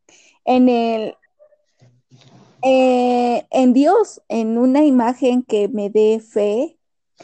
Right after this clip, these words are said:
en la que yo pueda confiar en que yo voy a estar bien y que todo va,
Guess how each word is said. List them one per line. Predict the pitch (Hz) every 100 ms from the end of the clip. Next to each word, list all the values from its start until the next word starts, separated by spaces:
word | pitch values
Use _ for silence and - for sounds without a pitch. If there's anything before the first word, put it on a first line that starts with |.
| _ - _ _ _ - -
en | 247
la | 233
que | 233 220 208
yo | 226
pueda | 220 233 214 240 240 214 247 _ _ _ _ _ _ _ _ _
confiar | - 233 233 254 226 214
en | 233 254
que | 269 226
yo | 214 247
voy | 294 294
a |
estar | 285 - 247
bien | 220 226 220 226
y | 233
que | 233 214 208
todo | 226 254 277
va, | 233 208 208 226